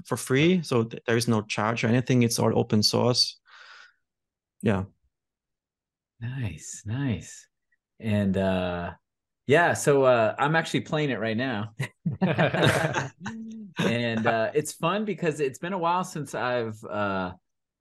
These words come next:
Speaker 2: uh, interacted with it, and I've noticed that it's grown quite a bit. So, uh, yeah, you all been working on it. <laughs>
Speaker 1: Yeah, we, uh, so we, we work on it every week together in a, in a public mob where everybody can join.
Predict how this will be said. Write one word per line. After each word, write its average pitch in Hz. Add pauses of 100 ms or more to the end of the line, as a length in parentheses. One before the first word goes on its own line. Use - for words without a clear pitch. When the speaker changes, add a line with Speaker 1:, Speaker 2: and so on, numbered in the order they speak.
(180)
Speaker 2:
uh, 104
interacted 135
with 101
it, 104
and 117
I've 110
noticed 147
that 127
it's 113
grown 190
quite 127
a 92
bit. 80
So, 90
uh, 87
yeah, 90
you 107
all 113
been 113
working 117
on 98
it. 104 (320)
<laughs> 151 (160)
Speaker 1:
Yeah, 165
we, 170
uh, 139
so 147
we, 147
we 135
work 135
on 147
it 147 (100)
every 127
week 117 (760)
together 120
in 127
a, 117
in 113
a 113
public 113
mob 117
where 110
everybody 123
can 101
join. 139